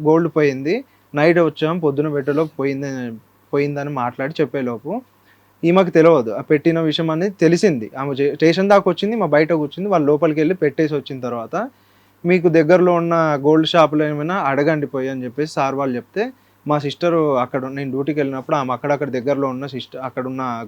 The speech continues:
గోల్డ్ షాప్కి వెళ్ళి అడిగితే ఈమె తాకడి పెట్టింది. ఎప్పుడు లెవెన్ ఓ క్లాక్కి, మార్నింగ్ లెవెన్ ఓ క్లాక్కి పెట్టింది సార్. ఈ అమ్మాయి తాకడి పెట్టింది.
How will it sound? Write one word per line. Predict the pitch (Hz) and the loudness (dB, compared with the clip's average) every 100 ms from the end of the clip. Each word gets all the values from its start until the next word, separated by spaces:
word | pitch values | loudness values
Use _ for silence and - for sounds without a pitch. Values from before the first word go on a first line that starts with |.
| 139 | -4
గోల్డ్ | 143 | -4
షాప్కి | 139 143 - | -2 -4 -4
వెళ్ళి | 127 127 | -6 -4
అడిగితే | 120 120 180 247 - _ _ _ _ _ 160 | -6 -6 -6 -6 -10 _ _ _ _ _ 2
ఈమె | 170 170 160 147 127 107 | 4 4 0 -2 -4 4
తాకడి | 147 - 160 | 4 6 4
పెట్టింది. | 151 143 127 120 | 4 2 -4 -4
ఎప్పుడు | 123 151 151 | -6 -4 -2
లెవెన్ | 139 147 151 | 0 0 -2
ఓ | |
క్లాక్కి, | 139 135 131 196 | -2 -2 -2 -2
మార్నింగ్ | 180 143 156 160 | -2 0 0 0
లెవెన్ | 143 143 | 0 0
ఓ | 143 | -4
క్లాక్కి | 139 135 165 | -2 -2 0
పెట్టింది | 160 - 123 104 120 | -2 -2 -8 -10 -20
సార్. | 123 _ _ _ _ - | -20 _ _ _ _ 0
ఈ | 143 | 0
అమ్మాయి | 139 165 180 | 2 2 2
తాకడి | 156 147 151 | 2 2 0
పెట్టింది. | 127 120 107 104 | -2 -8 -16 -16